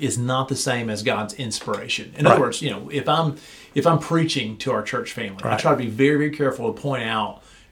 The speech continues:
Speaker 1: you know, when I'm making an interpretive comment versus when I'm speaking straight from the Scripture. You know,
Speaker 2: Right.
Speaker 1: so, like, if I'm preaching one of those stories, you know, I, and I'm wondering what it would be like to be,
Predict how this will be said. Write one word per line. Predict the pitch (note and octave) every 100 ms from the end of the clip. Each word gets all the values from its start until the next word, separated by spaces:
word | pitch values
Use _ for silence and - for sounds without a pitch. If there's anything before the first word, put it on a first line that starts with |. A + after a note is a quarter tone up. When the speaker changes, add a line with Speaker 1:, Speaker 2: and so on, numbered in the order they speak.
| -
Speaker 1:
you | C3
know, | A2+
when | - A#2
I'm | A#2
making | A#2+ A#2+ B2 A2
an |
interpretive | F#2+ G2 - D3 D3+ C#3+
comment | - C#3+ C#3 C#3 C#3 - -
versus | B2+ B2 - A#2+ -
when | A2
I'm | A2
speaking | - - C3 A#2+ A#2 G#2+
straight | - - - B2+ A#2+
from | B2+
the |
Scripture. | - - - - -
You | B2+
know, | A#2+
Speaker 2:
Right. | A2+
Speaker 1:
so, | C3+ B2
like, | A2+ A2 - - - - -
if | C#3
I'm | E3
preaching | D#3 D#3 D3+ D3+
one | B2 A#2+
of |
those | A#2 A2
stories, | - B2+ B2 B2 G#2+ G#2+ G#2+ - - _ -
you |
know, | B2 A#2+
I, | B2 C3+ -
and | B2+ B2
I'm | B2 A#2+
wondering | A#2+ C#3+ C#3 C3 G#2
what | C3
it | A#2+
would |
be | A2
like | A#2 A2 A#2 A#2+ -
to | B2
be, | G2+ A#2+ A#2 A2+ A2